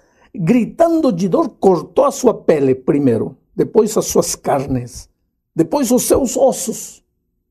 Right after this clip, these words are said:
E livre da mão, correu sangrando a distância de dez quilômetros,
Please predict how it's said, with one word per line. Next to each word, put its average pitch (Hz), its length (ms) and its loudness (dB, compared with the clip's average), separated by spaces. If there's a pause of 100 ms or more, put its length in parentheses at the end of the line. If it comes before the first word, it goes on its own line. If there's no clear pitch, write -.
(500)
E 156 80 0
livre 277 380 2
da 220 100 0
mão, 226 280 2
correu 185 600 2
sangrando 160 680 -2
a 139 40 -2
distância 202 460 -2
de 143 140 -6
dez 226 480 0
quilômetros, 170 580 -2